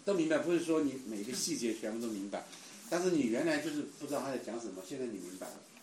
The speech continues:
你，你们会经历过那个过程，对不对？你们会经历过那个过程，对，那个就是圣-，圣灵的工作在你的这个里面，对不对？所以我们一个，我们通常讲一个叫做外在的呼召跟内在的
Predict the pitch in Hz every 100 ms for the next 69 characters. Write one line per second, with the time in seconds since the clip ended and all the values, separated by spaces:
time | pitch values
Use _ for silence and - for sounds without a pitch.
0 | - - - - - - - - - -
1 | - 254 - 147 143 190 190 202 196 156
2 | 139 120 113 110 101 92 90 90 85 -
3 | - - - 139 196 208 208 214 180 135
4 | 120 104 90 92 - - - - - -
5 | - - 180 - - - 220 240 208 208
6 | 190 - 208 - - 190 139 120 131 131
7 | 139 143 127 - - - 139 117 98 98
8 | 107 98 90 78 87 - - - - 90
9 | 87 - - - - 254 269 208 202 214
10 | 220 240 151 160 185 226 220 160 127 127
11 | 170 165 165 143 139 - - - - -
12 | - 240 269 196 - 180 147 123 - 139
13 | 135 131 131 131 165 165 139 131